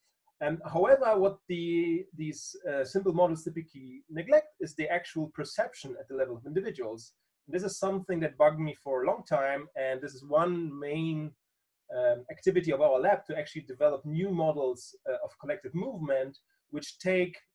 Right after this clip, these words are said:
uh, the limitations, potential limitations of perception,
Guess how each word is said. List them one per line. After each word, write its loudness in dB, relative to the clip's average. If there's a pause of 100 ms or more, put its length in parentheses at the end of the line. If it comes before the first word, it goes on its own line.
(140)
uh, 2
the -8
limitations, -6
potential -4
limitations -4
of -14
perception, -8